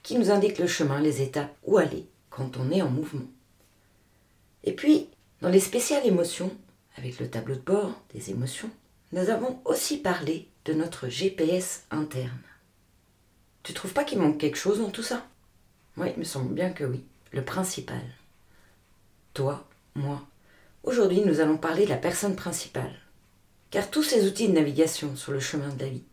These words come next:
il nous manquait l'essentiel. Nous, l'humain. Jung disait, « Ce qui nous irrite chez l'autre peut aussi nous aider à mieux nous comprendre. » Aligné avec l'expression favorite de Socrate, «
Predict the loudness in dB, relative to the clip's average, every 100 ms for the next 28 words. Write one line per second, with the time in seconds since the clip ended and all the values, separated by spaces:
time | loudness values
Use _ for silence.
0 | _ -6 -2 2 2 0 0 0 0 -6
1 | -6 -2 -2 -2 -6 -16 _ _ _ _
2 | 0 4 4 0 -10 0 4 4 2 -2
3 | -8 _ _ _ _ _ _ _ _ _
4 | _ _ -2 6 10 8 6 2 6 4
5 | 2 -12 _ _ _ _ -6 -4 2 6
6 | 6 6 2 0 -6 -16 -18 -10 0 2
7 | 6 4 2 -8 -18 -20 _ _ _ _
8 | 4 4 6 6 6 8 8 10 8 6
9 | 6 6 6 2 -4 -6 -8 -6 -8 -14
10 | _ _ _ _ 0 2 2 2 2 0
11 | -2 2 2 2 -4 -4 -4 -2 0 2
12 | 2 2 0 -2 -4 -4 -4 -6 -6 -12
13 | -20